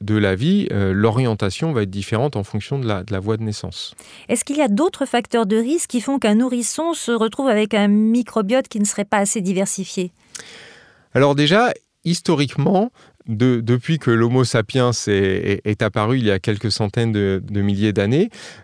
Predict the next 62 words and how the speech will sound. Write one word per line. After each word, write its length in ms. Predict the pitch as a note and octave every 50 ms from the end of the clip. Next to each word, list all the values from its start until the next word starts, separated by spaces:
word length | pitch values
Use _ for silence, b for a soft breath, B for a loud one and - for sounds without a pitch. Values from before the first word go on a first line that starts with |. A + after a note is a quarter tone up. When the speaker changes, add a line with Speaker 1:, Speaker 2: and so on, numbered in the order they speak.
| B B
Speaker 1:
le 440 | B2+ C3 C3+ C#3 C#3 D3+ F3 F#3+
microbiote 540 | G#3 G#3 F#3+ - - - D#3 D3 E3+ F#3 F#3+
s'est 300 | - - - - F3 - -
appauvri 500 | D#3 D#3 - - E3+ D3 C#3+ D3 F3 F3
de 140 | D3+ D3
génération 540 | C3 B2 C#3 C3 B2+ B2+ B2 B2+ - - C#3
en 40 | B2+
génération. 420 | B2 C3 B2+ A#2 A2+ A2 - A2+
Donc 180 | A2 A#2 A#2 -
aujourd'hui 400 | E3+ E3 F3 F3+ F3+ F#3 A3 G#3+
déjà, 360 | F3 F3 E3 E3+ F#3+ G3+ A3+ B B B B B B B B -
tout 140 | - G#3 G3+
bébé 280 | F3 F#3 F3 E3+ F3+
qui 180 | F3 - - D3
va 140 | C3 C3+ B2+
naître, 480 | C3 D3+ G3+ C4+ - - - G#2+ F#2+ F2+ B B B B B B -
par 140 | - A2 G2+
rapport 360 | - G2 - - C3+ C3+ C3
il 40 | A#2
y 60 | A2+
a, 200 | A2 A2 - - -
il 100 | - A2
y 80 | G2+ G#2
a 80 | G2+
cent 220 | G2+ - - B2 A#2
mille 180 | A#2 A2+ A2
ans, 200 | A2+ C3+ F3+ G3 -
eh 140 | - B2 A2
bien, 340 | G2+ A2 C3 D3+ E3+ G#3 A3 B B B B B
il 220 | - A2+ A#2 A#2+ C3+
a 100 | D#3+ F#3+
un 100 | G3+ F#3
microbiote 580 | D#3+ D#3 C#3 C3+ - C#3+ B2+ B2+ D3 E3+ -
qui 140 | - - D3+
est 20 | C#3
moins 280 | C#3 C#3+ D#3 E3+ F#3
diversifié. 640 | E3+ D3+ D3+ C#3 C#3 B2+ - - C3+ A#2+ - G2 F2+
Donc 200 | G2 G2+ A2 A2+
déjà, 200 | B2 C3 D3+ D3+
rien 240 | C3 C#3 D#3+ F3
que 120 | E3+ - D#3+
le 80 | C#3
fait 200 | C3 - D3 B2+
de 120 | A2+ A#2 A2+
naître 300 | A#2 B2 B2 - - A2+
en 40 | G#2
deux 120 | G#2 A2+
mille 180 | B2 B2+ A#2 A2
vingt 200 | A2+ A2+ - A#2+
et 60 | A2+
un, 140 | C3 D#3 D3+
c'est 280 | - - F3 - -
un 100 | C#3+ A#2
facteur 380 | - - A#2 G#2+ - B2+ A#2 A2
de 120 | G#2+ G2+
risque 340 | G2+ B2 F3+ F#3+ - - -
auquel 240 | A2+ G#2+ - D3 B2+
on 100 | G#2 F#2+
peut 120 | - -
rien, 260 | F2+ A2 A#2 B2+ C3+
bien 220 | B2+ A2 A2 G#2 G2
évidemment. 420 | G2+ G2 G#2+ G2+ G2+ F#2 F2 E2+